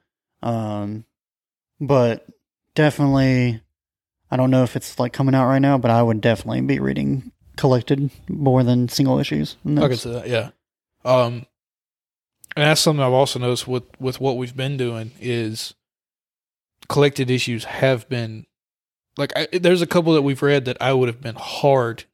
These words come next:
Speaker 2: to have kept reading.
Speaker 1: Oh, for sure.
Speaker 2: And Thor's doing that right now for me.
Speaker 1: Really?
Speaker 2: This, uh, yeah, they're really cool, and I'm wanting to read the next one.
Speaker 1: Uh-huh.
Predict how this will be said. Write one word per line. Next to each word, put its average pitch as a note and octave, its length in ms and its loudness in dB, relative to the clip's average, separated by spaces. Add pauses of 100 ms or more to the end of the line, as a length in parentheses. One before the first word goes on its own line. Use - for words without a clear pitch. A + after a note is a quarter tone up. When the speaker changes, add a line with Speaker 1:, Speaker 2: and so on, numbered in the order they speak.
(180)
Speaker 2:
to C3 140 -6
have A2+ 240 -6
kept C3 300 -2
reading. A#2+ 560 -6
Speaker 1:
Oh, F3+ 120 2
for E3+ 160 -4
sure. - 260 -6 (340)
Speaker 2:
And C3+ 460 -2 (300)
Thor's D#3+ 520 2
doing B2+ 200 0
that A2+ 120 -6
right A2 220 -6
now G#2+ 240 -10 (280)
for B2+ 120 -8
me. A#2 380 -8
Speaker 1:
Really? C3 260 -4 (200)
Speaker 2:
This, B2+ 360 0
uh, A2+ 380 0
yeah, F3 160 2
they're E3 120 2
really F3 200 4
cool, E3+ 280 0
and C3+ 140 -2
I'm B2+ 180 -4
wanting D#3 260 -2
to C#3 60 -2
read C#3+ 220 0
the B2 80 -8
next C#3 340 -2
one. B2+ 220 -12
Speaker 1:
Uh-huh. B2+ 280 2